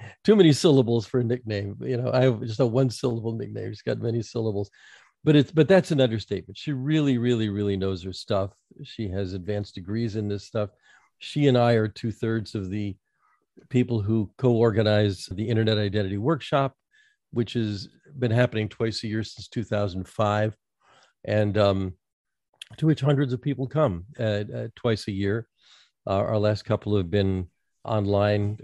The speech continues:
We're going back offline to the Computer History Museum where we hold these things. And a lot of the things that happen around identity in the world actually began there.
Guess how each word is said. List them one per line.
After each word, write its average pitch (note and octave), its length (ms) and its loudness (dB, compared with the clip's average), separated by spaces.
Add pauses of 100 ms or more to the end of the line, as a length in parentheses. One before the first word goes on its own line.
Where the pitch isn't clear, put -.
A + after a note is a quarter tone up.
We're G2+ 80 -8
going F#2+ 240 -4
back G2 320 -4
offline F#2+ 720 -2
to - 140 -4
the F#2 140 -4
Computer - 420 -6
History C#3+ 300 0
Museum A2+ 320 2
where G#2 100 2
we G2+ 80 0
hold G2 220 -4
these G#2 180 -8
things. A2 240 -4 (720)
And C3 100 6
a B2+ 60 8
lot D#3 300 6
of D#3+ 100 4
the E3 100 4
things D#3+ 400 0
that C#3+ 140 2
happen A#2+ 680 -2 (300)
around A#2 320 0
identity A2 480 -2
in G2+ 80 -4
the G2 80 -4
world G2 240 -4
actually G2+ 240 -10
began F#2+ 540 -2 (360)
there. F2+ 480 -2